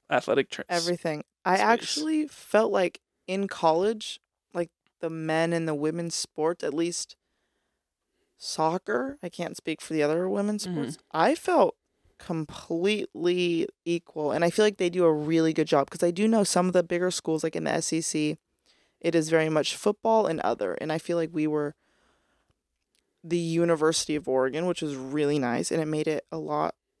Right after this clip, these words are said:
Speaker 2: more fun to go to events, to class, to tutoring.
Speaker 1: Mm-hmm.
Speaker 2: Everybody was super chill with each other, and I feel like that was huge. So,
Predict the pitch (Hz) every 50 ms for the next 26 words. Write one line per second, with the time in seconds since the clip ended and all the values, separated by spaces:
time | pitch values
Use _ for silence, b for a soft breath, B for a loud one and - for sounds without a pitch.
0 | _ _ _ _ - 170 165 156 156 151 - - - 156 143 143 147 151 - -
1 | 147 139 156 143 139 143 143 - - 160 147 143 139 127 143 131 131 127 139 151
2 | - - - - - - _ _ - - 156 - - - 143 139 139 139 139 151
3 | - - - - - 156 - - 160 147 - 143 143 143 143 139 143 160 - -
4 | 151 147 139 - - - - - 175 170 170 175 170 170 165 - - 175 165 -
5 | 160 156 - - 160 160 165 160 151 143 - 165 151 147 147 143 139 151 - 156
6 | 160 - - - - - - - - - - 156 147 135 127 - - - - -
7 | - - - 57 - -